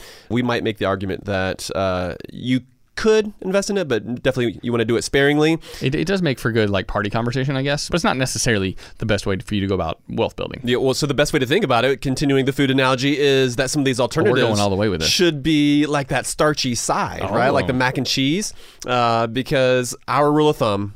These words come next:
Speaker 1: is that you should only have about five percent of your investment dollars within these alternatives. And at the end of the day, we don't really care which route you go down, go down, to be honest, uh, because if you're investing in art, whether you're investing in digital or physical, or if you're investing in whiskey or farmland,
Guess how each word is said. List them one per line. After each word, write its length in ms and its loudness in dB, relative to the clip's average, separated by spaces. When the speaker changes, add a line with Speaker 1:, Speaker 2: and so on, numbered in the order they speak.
Speaker 1:
is 140 -2
that 160 0
you 140 -2
should 180 -2
only 160 0
have 240 -2
about 240 -2
five 240 0
percent 420 -4
of 140 -4
your 100 0
investment 340 -6
dollars 380 -4
within 320 -4
these 180 -4
alternatives. 640 -6
And 240 2
at 80 0
the 100 2
end 100 0
of 60 -2
the 80 0
day, 240 2
we 80 2
don't 120 2
really 140 0
care 580 -2
which 280 -2
route 240 0
you 140 -4
go 160 2
down, 260 -2
go 140 0
down, 220 0
to 80 -8
be 80 0
honest, 400 -2
uh, 220 0
because 200 -2
if 140 -6
you're 160 0
investing 340 -4
in 80 -6
art, 300 -2
whether 460 -2
you're 180 -2
investing 380 -4
in 200 -6
digital 520 -2
or 100 2
physical, 540 0
or 160 0
if 80 -4
you're 100 0
investing 340 0
in 100 2
whiskey 400 0
or 100 2
farmland, 580 0